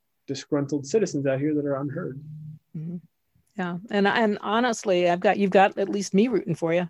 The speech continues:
Speaker 2: I mean, <laughs> I'm rooting for it. I really am.
Speaker 1: I appreciate that. Thank you. Yeah.
Speaker 2: <laughs> I, I, to me, I see that urban rural divide as so, so significant in both of our states.
Speaker 1: Yeah.
Speaker 2: Um, so I'm, I'm rooting for it. I think it's time, you know, rural areas and, and the less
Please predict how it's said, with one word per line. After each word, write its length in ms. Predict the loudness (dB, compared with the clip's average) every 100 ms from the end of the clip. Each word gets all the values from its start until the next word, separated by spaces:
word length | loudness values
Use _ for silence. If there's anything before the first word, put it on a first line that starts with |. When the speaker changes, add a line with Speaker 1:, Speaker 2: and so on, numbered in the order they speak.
| -4 2
Speaker 2:
I 120 | 4
mean, 120 | 6
<laughs> 0 |
I'm 180 | 6 6
rooting 260 | 6 4 2
for 240 | 6 8
it. 140 | 8 8
I 100 | 6
really 280 | 6 2
am. 280 | 0 0 -2 -6 -2 2
Speaker 1:
I 40 |
appreciate 520 | 4 4 4 2 2 4
that. 140 | 4 4
Thank 180 | 2 2
you. 340 | 0 0 0 0
Yeah. 200 | 0 -2
Speaker 2:
<laughs> 60 | 2
I, 360 | 6 6 4 -2 -4 4
I, 160 | 4 4
to 200 | 4 4
me, 280 | 4 4
I 180 | 4 2
see 260 | 0 -4 -4
that 280 | 0 0 0
urban 340 | 0 0 2 4
rural 300 | 4 4 4
divide 520 | 4 4 4 4 4
as 140 | 2 -2
so, 840 | -6 0 4 8 8 8 6 0 -6 -18 -20 -20 -20 -12
so 380 | 0 6 8
significant 960 | 8 6 6 6 4 4 2 0 -4 -6 2
in 200 | 6 8
both 240 | 8 6
of 80 | 4
our 120 | 2
states. 540 | -2 -2 -2 -2 -6 -12 -18 -20 -20 -4
Speaker 1:
Yeah. 260 | 2 4 6
Speaker 2:
Um, 340 | 4 2 -2
so 340 | 6 8 10 8
I'm, 300 | 8 6 4
I'm 220 | 4 4
rooting 260 | 4 4 0
for 200 | 0 -2
it. 100 | -2 -2
I 160 | -2
think 200 | 0 -2
it's 160 | -2 -4
time, 560 | -2 0 0 0 0 0
you 80 |
know, 120 | 0 0
rural 520 | 2 4 4 4 0
areas 600 | 0 2 2 0 -4 -6 -2
and, 280 | -2 -2
and 480 | -4 -4 -2 -2 -2
the 160 | 2 4
less 480 | 4 4 2 -2